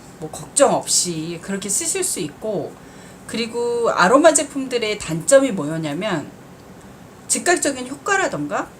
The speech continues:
우리가 막 확 느끼는 어떤 그런 느낌이 별로 없었어요, 아로마 제품들이. 근데 캐롤 프랑크 제품들은 모두 다 딱 바르자마자의 느낌이 있어요.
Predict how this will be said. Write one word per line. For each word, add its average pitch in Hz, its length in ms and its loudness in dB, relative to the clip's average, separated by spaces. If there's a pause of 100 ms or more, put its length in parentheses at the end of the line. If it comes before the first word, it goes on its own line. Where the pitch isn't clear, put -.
(460)
우리가 220 360 0
막 170 400 -2 (120)
확 - 440 -2
느끼는 349 520 -2
어떤 208 300 0
그런 220 280 -2
느낌이 381 480 -2
별로 180 260 0
없었어요, 151 720 -4
아로마 180 400 -4
제품들이. 156 540 -8
근데 160 520 -6 (720)
캐롤 427 280 0
프랑크 381 300 -2
제품들은 185 800 -6 (760)
모두 427 600 4
다 214 340 -2 (1400)
딱 494 280 4
바르자마자의 277 840 4
느낌이 269 560 -2
있어요. - 340 -6